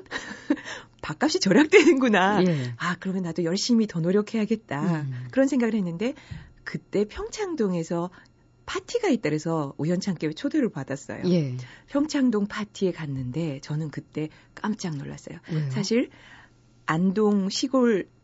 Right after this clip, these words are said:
Speaker 1: 처녀가
Speaker 2: 음.
Speaker 1: 스물다섯, 스물여섯에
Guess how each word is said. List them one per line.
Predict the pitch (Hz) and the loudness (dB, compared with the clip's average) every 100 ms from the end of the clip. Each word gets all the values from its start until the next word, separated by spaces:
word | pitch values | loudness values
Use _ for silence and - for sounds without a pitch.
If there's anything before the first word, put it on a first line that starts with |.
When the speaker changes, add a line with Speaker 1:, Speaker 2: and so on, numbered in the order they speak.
| _ - | _ -8
Speaker 1:
처녀가 | 254 233 175 143 151 247 | 0 2 2 -2 -4 -4
Speaker 2:
음. | 175 156 127 120 - _ _ | -6 -6 -10 -14 -20 _ _
Speaker 1:
스물다섯, | - - 247 240 240 170 170 196 196 - | -10 2 4 4 2 -4 -4 -4 -6 -10
스물여섯에 | - 220 202 175 165 185 170 165 165 | -4 0 2 0 -2 -4 -2 -2 -2